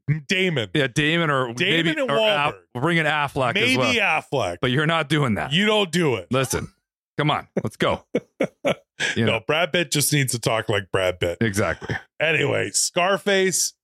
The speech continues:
Speaker 1: a great
Speaker 2: Oh, you know what? But he
Speaker 1: What's that?
Speaker 2: was, his accent in Snatch was pretty phenomenal.
Speaker 1: That's the only one I'll give you.
Speaker 2: When he played the Pikey.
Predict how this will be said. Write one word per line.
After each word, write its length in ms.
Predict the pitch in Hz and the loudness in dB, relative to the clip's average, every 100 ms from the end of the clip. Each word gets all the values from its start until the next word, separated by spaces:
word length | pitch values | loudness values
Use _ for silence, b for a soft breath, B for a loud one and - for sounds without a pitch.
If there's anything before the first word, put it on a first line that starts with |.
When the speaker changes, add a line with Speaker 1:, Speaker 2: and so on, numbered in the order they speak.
| _ _ 127 | _ _ -4
Speaker 1:
a 100 | 131 | -4
great 340 | - 147 294 | -2 0 0
Speaker 2:
Oh, 80 | 294 _ 151 | 0 _ -2
you 80 | |
know 120 | 165 196 | 0 0
what? 140 | 240 | 0
But 120 | 156 | 2
he 100 | 143 | 2
Speaker 1:
What's 340 | 143 131 135 156 | 2 0 2 2
that? 100 | 160 | 2
Speaker 2:
was, 260 | 165 160 - _ _ _ - | 0 -4 -10 _ _ _ -2
his 200 | 156 - | -2 0
accent 480 | 135 151 - 139 - | -2 -2 0 0 2
in 220 | 113 107 | 2 2
Snatch 720 | - - 127 127 113 87 - | 0 -2 0 0 0 -4 -4
was 160 | 101 92 | -2 -2
pretty 240 | - 101 | 0 0
phenomenal. 560 | 92 98 82 78 80 - _ _ _ _ _ | 0 0 0 0 -2 -4 _ _ _ _ _
Speaker 1:
That's 280 | 156 160 - | -2 -2 -2
the 160 | 170 - | -2 0
only 320 | 196 214 208 | 2 2 2
one 200 | 190 185 160 | 2 2 2
I'll 120 | 147 | 0
give 280 | 139 127 101 | 0 0 2
you. 60 | |
Speaker 2:
When 80 | 113 | 0
he 40 | |
played 220 | 110 127 107 | 2 0 0
the 40 | |
Pikey. 440 | - 151 120 101 | -2 -2 0 0